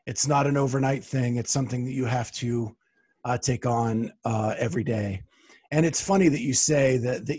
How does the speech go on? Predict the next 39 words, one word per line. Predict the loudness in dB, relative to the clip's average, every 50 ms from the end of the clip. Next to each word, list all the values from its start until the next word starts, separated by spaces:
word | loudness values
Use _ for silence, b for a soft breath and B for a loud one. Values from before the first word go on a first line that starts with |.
| -4
E | -4 -2 0
C | 0 0 0 0 0 -2 -2 -2 -4 -6 -6
way | -4 -2 -2 0 0 0
of | 0 -2 -4 -8 -6
the | -6 -6
eight | -4 -2 -2
hundred | -2 -2 -2 -4 -4
grams | -6 -4 -4 -4 -4 -6 -8
of | -10 -8
fruits | -6 -8 -6 -6
and | -6 -6
vegetables. | -6 -6 -6 -6 -8 -8 -8 -8 -10 b b b b b b 4
Julie | 6 6 6 6
Foucher | 4 4 0 0 2 2 2 2
just | 2 0 -2 -2 0
had | 0 0 0
her | 0 0 0 0
on | 0 0 -2 0
her | 0 0 0
podcast. | 0 0 -2 -2 -2 -4 -4 -4 -2 -2 -2 -4 -6 -6 -8 _ _ b b b b b b b b -2
And | 0 0
now | 2 2 2 2 4 2 2 0 0
that | -4 -6 -4 -2
Pursuing | -2 -2 0 0 2 2 2 2
Health | 2 0 0 0 -2 -4
is | -6 -4
doing | -2 -2 -2 0 -2 -2 -4 -6 -8 _ _ _ _ _ _ -12
a | -10 -2
challenge | 0 0 2 2 2 2 2 0 0 0 0 0 0 -2 -4 -2
based | 0 2 2 4 2 2 2 0
on | 0 0 0 0 0
the | -2 -2 -2 -2
eight | 0
hundred | 0 0 -2 -2
grams | -4 -4 -2 -2 -2 -4 -4 -6
of | -6
fruits | -6 -6 -6 -4 -6
and | -4
vegetables | -4 -4 -6 -6 -8 -6 -6 -6 -4 -6 -6